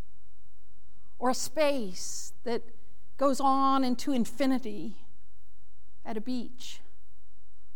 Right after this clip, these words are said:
I don't know where you might have had this encounter,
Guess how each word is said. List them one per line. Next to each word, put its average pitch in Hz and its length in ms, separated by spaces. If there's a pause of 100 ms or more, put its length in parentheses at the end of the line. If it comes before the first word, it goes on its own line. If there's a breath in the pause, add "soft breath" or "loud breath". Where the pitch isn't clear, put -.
(1800)
I 349 60
don't 330 260
know 233 640
where 247 380
you 233 240
might 240 300
have 226 140
had 240 340
this 220 180
encounter, 233 760